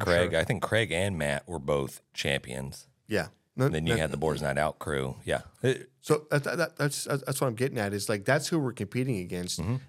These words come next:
Speaker 3: A-, and then, so we come
Speaker 2: What was
Speaker 3: in.
Speaker 2: our first one?
Speaker 3: The steak looked beautiful. We, we, we presented it in a good way. I think our butter.
Speaker 2: Butter was
Speaker 3: I
Speaker 2: legit.
Speaker 3: think our butter was freaking phenomenal. You
Speaker 2: Yeah, it was
Speaker 3: know,
Speaker 2: really good.
Speaker 3: Um, and then we came in nineteenth out of forty,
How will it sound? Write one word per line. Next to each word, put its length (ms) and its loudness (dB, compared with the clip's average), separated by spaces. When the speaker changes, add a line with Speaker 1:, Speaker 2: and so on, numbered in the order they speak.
Speaker 3:
A-, 260 -2
and 160 2
then, 220 0
so 140 -4
we 100 2
come 200 2
Speaker 2:
What 60 2
was 60 2
Speaker 3:
in. 60 4
Speaker 2:
our 60 2
first 340 -4
one? 260 -2
Speaker 3:
The 80 -2
steak 400 0
looked 200 0
beautiful. 500 0
We, 100 -4
we, 180 0
we 200 2
presented 460 4
it 60 4
in 60 2
a 20 2
good 180 6
way. 100 4
I 80 2
think 160 0
our 60 0
butter. 540 0
Speaker 2:
Butter 200 -2
was 220 -6
Speaker 3:
I 80 4
Speaker 2:
legit. 140 4
Speaker 3:
think 140 0
our 80 0
butter 260 0
was 220 -2
freaking 300 -2
phenomenal. 720 -2
You 60 -4
Speaker 2:
Yeah, 60 6
it 20 6
was 140 4
Speaker 3:
know, 40 2
Speaker 2:
really 160 0
good. 320 -6
Speaker 3:
Um, 440 2
and 140 2
then 200 2
we 100 4
came 240 -2
in 160 4
nineteenth 640 -2
out 80 2
of 80 -2
forty, 640 0